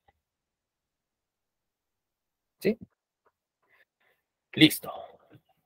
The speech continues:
Bueno, esta forma ya de deducir ya me permite, pues, este, tener acá, en este caso, pues, este,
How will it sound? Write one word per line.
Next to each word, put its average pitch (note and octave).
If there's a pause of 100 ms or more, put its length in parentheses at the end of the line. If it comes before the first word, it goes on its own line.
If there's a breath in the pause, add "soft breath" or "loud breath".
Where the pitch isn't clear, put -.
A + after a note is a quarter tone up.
(140)
Bueno, C3 (1160 loud breath)
esta B3+
forma A3
ya D#3
de F3
deducir E3
ya C3
me D3
permite, B2
pues, B2+
este, F#2+
tener A2
acá, A#2
en F#2+
este G2+
caso, G#2
pues, A2+
este, D2+